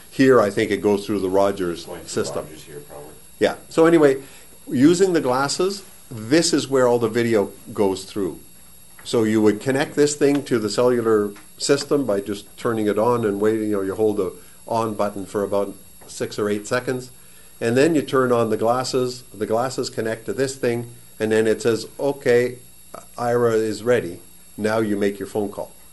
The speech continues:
Speaker 1: So you make the phone call with your iPhone. So there's three pieces if you're gonna use the glasses. So you first of all connect this thing, connect the glasses,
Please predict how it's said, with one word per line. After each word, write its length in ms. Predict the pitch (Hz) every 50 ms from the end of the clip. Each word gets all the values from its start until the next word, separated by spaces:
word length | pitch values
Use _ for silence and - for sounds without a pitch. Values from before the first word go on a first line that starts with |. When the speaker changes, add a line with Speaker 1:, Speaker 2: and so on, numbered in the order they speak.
| - - - -
Speaker 1:
So 120 | - 117
you 120 | 104 101
make 200 | 98 107 104 98
the 80 | - 98
phone 180 | - 110 104 101
call 220 | 101 101 98 95
with 160 | 98 98 98
your 100 | 101 95
iPhone. 360 | 95 95 95 - - - - - - - - - - - - - - - - - - -
So 180 | - - 120 110
there's 240 | 110 107 101 101 -
three 300 | - - 147 147 143 135
pieces 600 | - - - - - 147 135 120 - 107 90 90
if 120 | 98 98
you're 80 | 101 104
gonna 200 | 101 104 104 104
use 220 | 104 107 101 104
the 80 | 101 95
glasses. 460 | 98 98 95 87 82 - 85 80 -
So 80 | -
you 100 | 101 98
first 260 | 92 - 131 135 131 131
of 60 | 131
all 80 | 113
connect 320 | 104 - 104 98 95 92 -
this 200 | - 156 156 156
thing, 420 | - 165 160 156 160 160 - - - - - - - - - - -
connect 300 | - 113 139 165 165 170
the 80 | 156
glasses, 580 | 135 123 117 117 117 117 - 117 113 113 -